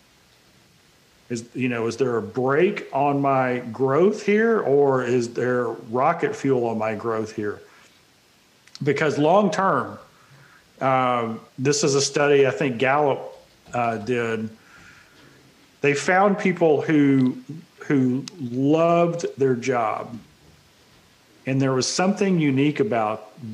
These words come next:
this group of people. And these were employees, right? These were not self-employed business owners who created their own job. These were employees. And this is what they discovered. When they started in the job,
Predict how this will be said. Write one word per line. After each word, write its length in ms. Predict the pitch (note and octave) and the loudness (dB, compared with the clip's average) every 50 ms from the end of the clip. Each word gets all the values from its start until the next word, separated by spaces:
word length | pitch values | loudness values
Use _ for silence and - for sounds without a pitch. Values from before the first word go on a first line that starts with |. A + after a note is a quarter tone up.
| A2+ C3+ | -12 -2
this 220 | A#2+ D3 D3 D3 | 0 0 0 0
group 300 | - - D3 D#3 D3+ - | -2 0 0 0 2 2
of 80 | C#3 C3+ | 0 -2
people. 320 | - D3 A#2+ - B2+ B2 | 0 -2 -2 -2 -4 -4
And 120 | B2 C3+ D#3+ | -2 0 2
these 200 | F#3+ B3 A#3 B3+ | 2 2 2 2
were 160 | C4 A#3 G#3+ | 2 2 2
employees, 760 | F#3 D#3+ - - G3 F#3 F3+ E3 D3+ D#3 D3 B2+ A2 G#2 A#2 | 2 0 0 0 2 4 4 4 4 2 2 2 0 -2 -2
right? 260 | B2+ C3 C3+ C#3 A2+ | 0 0 0 0 2
These 240 | B2+ D#3 F#3 G3 G3 | 2 2 2 2 2
were 120 | G#3+ F#3+ | 2 2
not 360 | F3+ F3+ F3 E3+ E3 D#3 D#3+ | 4 4 2 2 2 0 -2
self-employed 920 | - - D#3+ D3+ D#3+ E3 E3 D#3+ D3 C3+ - D#3 D3+ D3+ D3+ D3 C#3+ B2+ A#2 | -2 -2 0 0 0 0 0 -2 -2 -2 0 2 4 4 4 4 4 2 2
business 400 | C#3 C#3+ C#3+ C#3 C#3+ C3+ C3+ - | 2 2 2 0 -2 -2 -2 -2
owners 360 | C#3+ C#3 C#3 C#3 C3 B2 - | 0 0 0 0 0 -2 -2
who 120 | C3+ B2+ | -4 -6
created 440 | C3 - - C3+ C3+ C3+ C3 A#2 A2+ | -6 -4 -2 0 0 0 0 -2 -4
their 200 | G#2 A2+ A#2 C3 | -4 -2 0 0
own 160 | D3+ D#3 D3 | 0 0 0
job. 340 | B2 B2 A#2 A2+ A2+ A2+ - - - - - - - - - - - - | 0 0 0 0 -2 -2 -6 -12 -18 -20 -20 -20 -20 -20 -18 -18 -16 -4
These 260 | B2+ C3+ D#3+ G3 F#3+ F#3+ | 0 2 2 4 4 4
were 160 | F#3 F3 D#3+ | 4 4 4
employees. 760 | C#3 B2+ C3 - D3+ C#3+ C#3+ C3+ B2 B2 B2 A#2 A2 G#2 - - - | 2 0 0 2 2 4 4 4 4 2 0 0 -2 -6 -8 -8 -4
And 140 | A#2+ C3+ D3+ | 0 0 2
this 160 | E3+ E3+ - | 2 2 0
is 120 | F3+ - | 0 2
what 160 | F3 F3 E3+ E3 | 2 0 2 2
they 140 | D#3 D3 | 2 2
discovered. 640 | C3 B2+ A#2+ - - C#3+ C3 B2 A#2 A2+ G#2+ G#2+ G#2+ - - - - - - - - - | 2 2 0 -2 -2 0 0 0 0 0 -2 -4 -6 -10 -16 -20 -20 -20 -20 -20 -16 -6
When 140 | - C#3 D3 | -2 0 2
they 120 | D#3 D#3+ D#3 | 2 2 2
started 540 | D#3 - - G3 F#3+ A3 A3+ A3+ A3 G3 | 0 0 2 4 6 6 4 4 4 2
in 100 | G3 F3+ | 4 4
the 80 | E3+ D#3+ | 2 2
job, 640 | C#3 C3 D#3 D#3 D3+ D3 C#3 B2+ A#2+ A#2 A#2 A#2 - | 2 2 2 2 4 4 4 2 2 0 -2 -6 -10